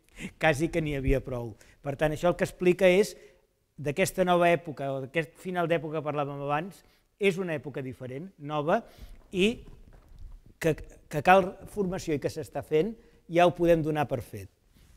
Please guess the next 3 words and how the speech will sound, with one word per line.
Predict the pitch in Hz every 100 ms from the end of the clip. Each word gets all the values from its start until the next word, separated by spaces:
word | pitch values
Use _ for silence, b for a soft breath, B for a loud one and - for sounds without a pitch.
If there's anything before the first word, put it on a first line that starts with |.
| _
Passem. | 139 - 139 175 240 _ _ _ _ _ _ _ _ _ _ _ _ _ _ _ _ _ _ _
Els | 160
despatxos. | 147 175 170 135 - 101 -